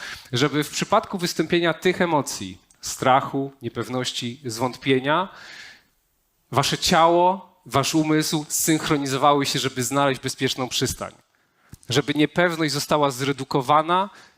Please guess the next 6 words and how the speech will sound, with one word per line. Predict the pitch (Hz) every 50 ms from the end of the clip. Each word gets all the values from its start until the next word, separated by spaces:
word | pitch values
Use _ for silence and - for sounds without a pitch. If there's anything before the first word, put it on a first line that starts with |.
| _ -
i |
żebyście | 113 131 131 139 139 - - - 147
poczuli, | - - 147 139 - - - 156 147 147 147 147 147 - _ _ _ -
że | 117 123 135
rzeczy | 131 123 151 175 175 - - - 170 160 160 160 156 -
są | - - - 139 127 127 127 123